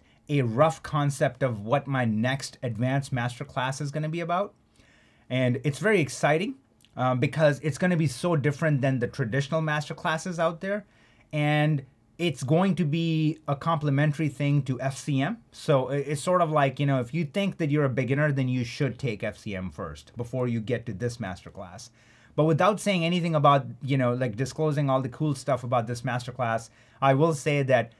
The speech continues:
you will be getting a lot of those looks that I'm talking about. Even, like, this ad that I, I talked about, um, you might be getting these sort of looks, um, either as power grades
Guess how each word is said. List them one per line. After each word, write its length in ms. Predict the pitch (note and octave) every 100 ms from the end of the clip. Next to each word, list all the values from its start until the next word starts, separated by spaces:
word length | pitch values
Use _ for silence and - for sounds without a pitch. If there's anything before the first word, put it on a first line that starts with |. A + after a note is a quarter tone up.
| _
you 280 | A#2+ C3 E3+
will 300 | C#3 D#3+ E3+
be 140 | C#3+
getting 520 | A2 B2+ C3+ A2+ G#2+ F#2 _ _ _
a 140 | C3+ C#3
lot 340 | C#3 C#3 D3
of 200 | C#3+ A#2+
those 280 | B2+ B2+ G2+
looks 320 | G#2+ C3+ B2+
that 120 | B2+
I'm 120 | A2+ A2
talking 400 | B2 A#2 A#2 A2
about. 300 | G2+ G2+ G2+
Even, 260 | C#3+ C#3 C#3+
like, 300 | B2+ A#2 A2
this 220 | C3+ C3
ad 320 | C3+ C3 C3+ A#2
that 120 | A#2+
I, 240 | A#2 A2+ A2+
I 120 | A2+
talked 400 | A2 - A#2 -
about, 420 | G#2+ G#2+ G#2 G#2 - _ -
um, 440 | A#2+ A2+ G#2+ G2+ G2 _ _
you 360 | C#3+ B2 D#3+ E3
might 400 | C#3+ D#3 D3 B2+
be 100 | A#2
getting 600 | F#2+ C3+ B2+ A2+ G#2 G2
these 300 | C#3 D#3+ C#3+
sort 280 | - C#3 C3
of 160 | A2+
looks, 600 | G2+ A#2+ C#3 F#2 - - - _ _ _
um, 560 | A2+ A2+ G#2+ G2+ F#2+ F#2+ _ - _
either 280 | F3+ E3+ E3+
as 180 | C#3+ C3+
power 400 | - - D#3+ F3+
grades 540 | D#3+ F#3 G3 E3+ D3